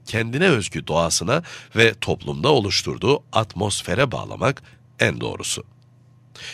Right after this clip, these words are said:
Peki, H D P sözcülerinin seçime bu defa parti olarak gireceğiz açıklaması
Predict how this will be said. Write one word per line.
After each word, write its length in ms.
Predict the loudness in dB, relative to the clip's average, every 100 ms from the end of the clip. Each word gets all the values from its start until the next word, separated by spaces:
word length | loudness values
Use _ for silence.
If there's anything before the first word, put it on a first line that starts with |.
| 0
Peki, 340 | 2 2 -6 -10 -6
H 140 | 2 4
D 60 |
P 140 | 4 2
sözcülerinin 680 | 4 2 2 -4 -4 -4
seçime 420 | -2 -2 0 2 2
bu 80 |
defa 300 | 0 0 -4
parti 340 | -4 -2 2 2
olarak 340 | 4 2 0
gireceğiz 420 | -6 -2 2 2
açıklaması 680 | 2 -2 -6 -8 -8 -8 -8